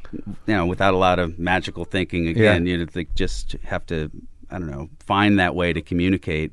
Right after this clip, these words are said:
Speaker 1: musically.
Speaker 2: Yeah.
Speaker 1: And it's,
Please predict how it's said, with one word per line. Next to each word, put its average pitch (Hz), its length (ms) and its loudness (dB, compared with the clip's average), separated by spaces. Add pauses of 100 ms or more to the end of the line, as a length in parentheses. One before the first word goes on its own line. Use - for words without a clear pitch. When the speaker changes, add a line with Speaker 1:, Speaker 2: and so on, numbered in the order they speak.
(120)
Speaker 1:
musically. 87 680 -4
Speaker 2:
Yeah. 98 240 6 (160)
Speaker 1:
And 98 420 4
it's, - 760 -2